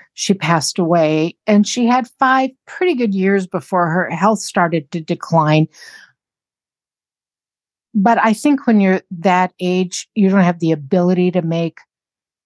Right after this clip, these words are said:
really good friendships. And so I wasn't aware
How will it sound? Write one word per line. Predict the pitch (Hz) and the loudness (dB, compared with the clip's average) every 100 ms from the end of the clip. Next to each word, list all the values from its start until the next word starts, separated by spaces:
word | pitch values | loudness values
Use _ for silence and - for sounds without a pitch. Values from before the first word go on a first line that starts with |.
| - | -14
really | 180 165 170 170 | -4 0 2 0
good | 147 175 165 147 | 0 0 -2 -4
friendships. | - 165 165 - - 175 - - - _ _ _ _ _ _ - | -8 -4 -2 -2 0 -2 -4 -10 -10 _ _ _ _ _ _ 0
And | 190 190 180 | 4 4 2
so | - 185 180 180 _ | 0 0 0 -2 _
I | 175 185 214 | -2 0 0
wasn't | 214 196 190 185 | 0 -2 -4 -4
aware | 160 160 156 160 160 | -8 -6 -4 -4 -6